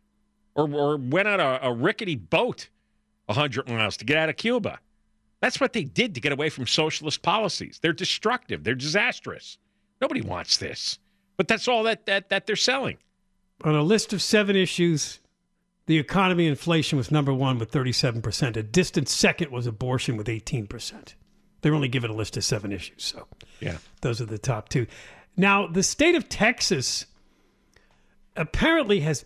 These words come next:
Speaker 2: budgeted an enormous amount of money, four billion dollars, to deal with the border problem. Four billion. They have spent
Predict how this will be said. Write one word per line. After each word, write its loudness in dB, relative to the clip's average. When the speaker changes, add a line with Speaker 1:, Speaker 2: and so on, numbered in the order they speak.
Speaker 2:
budgeted 2
an -4
enormous 4
amount 2
of 2
money, 2
four 2
billion 2
dollars, 2
to -4
deal 2
with 0
the -2
border 0
problem. -8
Four 2
billion. 0
They 4
have -2
spent 0